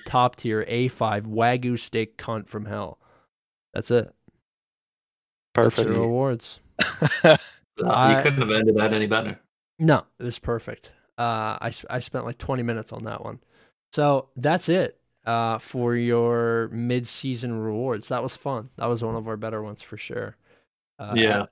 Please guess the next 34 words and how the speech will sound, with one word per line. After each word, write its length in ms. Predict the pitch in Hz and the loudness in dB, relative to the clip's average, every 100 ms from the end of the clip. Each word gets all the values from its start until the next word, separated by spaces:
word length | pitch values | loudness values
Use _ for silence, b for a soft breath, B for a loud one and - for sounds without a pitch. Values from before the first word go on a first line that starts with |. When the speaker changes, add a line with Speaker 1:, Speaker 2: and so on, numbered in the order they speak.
| _ | _
Speaker 1:
episode's 480 | - 131 131 135 127 | -12 -10 -6 -6 -4
about, 280 | 120 123 120 | -2 -2 -2
like, 160 | 117 123 | -4 -6
an 80 | |
hour 200 | 120 113 | -4 -4
and 80 | 117 | -6
a 40 | 117 | -4
half, 340 | 117 123 143 | -4 -6 -8
so 100 | - | -8
you 120 | 123 | -6
guys 220 | 117 120 - | -2 -4 -4
have 160 | 120 | -4
a 60 | 113 | -4
long 360 | 113 113 117 | -4 -4 -2
one. 300 | 120 120 120 - b b b | -2 -2 -4 -8 b b b
And 100 | 135 | 2
I 80 | |
guess 420 | 131 120 160 - - | 2 4 2 2 0
we'll 120 | 202 | 4
do 420 | 196 202 196 - _ _ _ _ - | 6 8 6 2 _ _ _ _ -6
like 260 | 135 147 | 2 4
we 120 | 160 147 | 6 6
did 160 | 151 | 4
Speaker 3:
Uh, 20 | 147 | 4
Speaker 1:
for 140 | 170 | 2
the 100 | 156 | 4
Euro, 520 | 131 123 131 156 170 160 | 4 4 4 4 2 0
like, 360 | 131 131 127 | 0 0 0
uh, 280 | 135 123 120 | 0 2 2
one 160 | 117 131 | 2 2
of 40 | |
those 160 | 135 123 | 2 2
group 340 | - 123 131 | 0 -4 -2
predictors. 600 | - 165 165 190 190 - | 0 0 0 -2 -4 -8